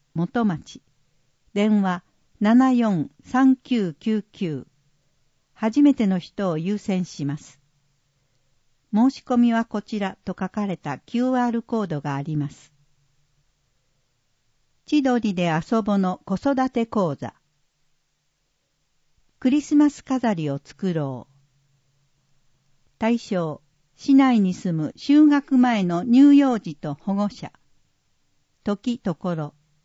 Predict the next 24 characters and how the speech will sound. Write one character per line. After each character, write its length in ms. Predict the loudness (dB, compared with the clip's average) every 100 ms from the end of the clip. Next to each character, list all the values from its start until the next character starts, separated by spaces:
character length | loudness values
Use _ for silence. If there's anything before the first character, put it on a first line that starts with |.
| _ _ _ _
十 200 | 0 4
二 140 | 6
月 300 | 6 4 2
七 280 | 2 4 2
日 160 | 2 0
木 320 | 0 -2 -2
曜 240 | -2 -2
日、 220 | -4 -10 -14 _ _ _
十 260 | -2 0 0
時 140 | -4
か 200 | -6 -6
ら 180 | -6 -8 -8
十 280 | -4 -2
一 280 | -2 -4 -10
時。 220 | -12 -14 -18 _ _ _ _ _ _ _ _ _
一 320 | -12 -4 0
部 140 | 0 -2
千 180 | -2 0
鳥 300 | 0 0 -2
保 180 | -2
育 320 | -4 -6 -6 -6
園。 240 | -6 -8 -16 _ _ _ _ _ _ _ _ _ _ _ -2
定 280 | 2 4 4
員 300 | 4 2